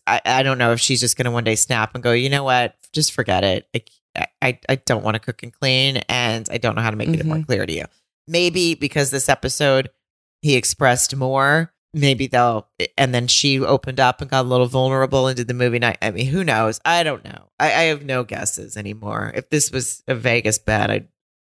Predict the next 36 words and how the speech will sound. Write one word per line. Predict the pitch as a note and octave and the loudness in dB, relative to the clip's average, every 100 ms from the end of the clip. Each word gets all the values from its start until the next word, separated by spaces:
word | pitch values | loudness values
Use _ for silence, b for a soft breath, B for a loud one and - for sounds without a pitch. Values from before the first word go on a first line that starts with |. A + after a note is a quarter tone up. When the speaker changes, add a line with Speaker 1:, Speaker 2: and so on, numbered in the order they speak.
| _ | _
Speaker 1:
just | A#2 - - | -8 -6 -2
wouldn't | G#2+ G#2+ | 0 0
even | G2+ G2+ | -2 -4
bother. | - G2 G2+ G#2+ - _ | -2 -2 -2 -4 -6 _
Speaker 2:
I | G3 G#3 | -2 2
know. | G#3 A#3+ | 2 2
Well, | A#3+ F#3+ | 2 2
it's | F3+ - | 2 -2
Jasmina | - F#3 F#3 F3+ A3 G3+ | -2 2 2 2 2 2
said | - G3+ A3 | 2 2 2
at | F#3+ | 0
the | - D3+ _ - | -2 -6 _ -2
girls' | D#3+ E3 E3 D#3 - | 2 4 4 2 -2
aerial | D#3 D#3 E3+ E3 D#3 D#3 | 2 4 4 4 2 2
yoga | D3 C3+ F#3 D#3+ B2 D3+ - - | 2 2 2 2 2 0 -4 -4
that | - | -2
looked | C#3+ C3 - - _ _ | -2 -4 -6 -12 _ _
tough. | - B2 C3 - _ _ - | -2 0 0 -6 _ _ 0
Um, | D#3+ C#3+ C#3 C#3+ - _ _ _ | 2 2 0 -2 -6 _ _ _
she | - - | -2 2
would | G3+ F3+ | 4 4
need | F#3 F3 | 4 2
an | E3+ | 2
amazing | E3 D#3+ D#3+ F3+ E3 D#3+ | 2 2 4 2 2 0
second | D3+ D3+ D#3+ C3 | 2 0 0 0
month | D3 C#3 C3 | 2 0 -2
to | D3 | -4
say | - C#3+ | 0 0
yes | C3 C3 C3 | 2 0 -2
on | A#2+ | -6
decision | G#2 B2+ C#3+ C3 B2 | -6 -4 -4 -4 -6
day. | - - | -6 -6
And | - - | -6 -6
I | |
was | C3+ B2+ | -6 -4
like | C3 C3 | -6 -6